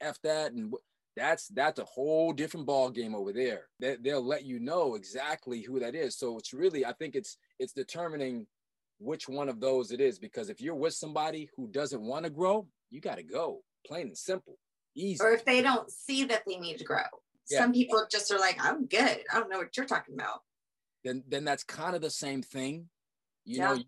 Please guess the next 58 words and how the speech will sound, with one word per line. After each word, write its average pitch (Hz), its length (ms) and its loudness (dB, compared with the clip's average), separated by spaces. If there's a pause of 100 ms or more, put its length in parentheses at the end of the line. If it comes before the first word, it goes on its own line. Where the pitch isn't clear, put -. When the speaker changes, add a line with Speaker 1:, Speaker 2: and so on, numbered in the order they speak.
(140)
Speaker 1:
you, 147 200 -2
you, 131 240 -10
that's 131 200 -4
kind 151 200 -8
of 135 180 -6
basically 143 360 0
the 127 60 -2
same 135 320 -2
thing. 135 200 -4
You 131 200 -4
can, 147 300 -4
you 139 180 -8
can, 131 180 -14
you 131 140 -8
can't 190 340 -6
tell 151 300 -8
someone 131 440 -4
they 123 180 0
need 123 280 -2
to 110 120 -10
grow 117 320 0
all 120 260 -6
the 107 80 -14
time. 123 280 -8
If 175 80 0
they're 175 200 -4
Speaker 2:
Right. 156 100 -10
Speaker 1:
not, 143 160 -4
if 127 120 -8
they're 151 120 0
Speaker 2:
Yeah. 151 60 4
Speaker 1:
not - 260 0
get, - 220 -6 (180)
if 113 140 -8
they're 139 120 0
not 151 300 -2
getting 147 340 0
it 165 140 -4
in 120 140 -4
that 127 200 -4
particular 151 460 -8
way, 160 300 -2 (280)
okay, 117 260 -8
they're 113 120 -6
not 127 260 -4
gonna 117 180 -8
get 104 200 -4
it. 98 80 -6
It's 98 160 -8
not 131 180 -4
gonna 156 160 -10
be 143 140 -4
a 120 160 -2
conscious 139 600 -8
thing. 95 260 -16 (100)
Speaker 2:
Right. 156 600 -6
Speaker 1:
You 165 220 -4
can, 170 340 -2